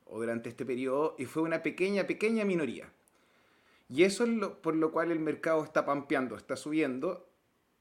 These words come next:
y mucha gente todavía no ha comprado, y el mercado probablemente no les dé la oportunidad de entrar.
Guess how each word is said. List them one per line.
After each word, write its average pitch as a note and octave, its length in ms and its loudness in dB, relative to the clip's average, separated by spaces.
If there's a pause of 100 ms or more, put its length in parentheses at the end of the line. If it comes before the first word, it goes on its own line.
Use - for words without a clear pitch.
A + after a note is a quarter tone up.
(140)
y D#3 100 -2
mucha F3 300 2
gente F3+ 320 2
todavía D#3+ 500 4
no F3 100 4
ha D#3+ 80 4
comprado, C#3+ 680 0
y D3+ 120 0
el C#3 100 2
mercado C#3+ 500 0
probablemente C#3+ 680 0
no C3 120 0
les A2+ 180 -6
dé C#3 160 2
la C#3+ 80 4
oportunidad C3+ 540 -2
de C3 80 -4
entrar. A2 500 -6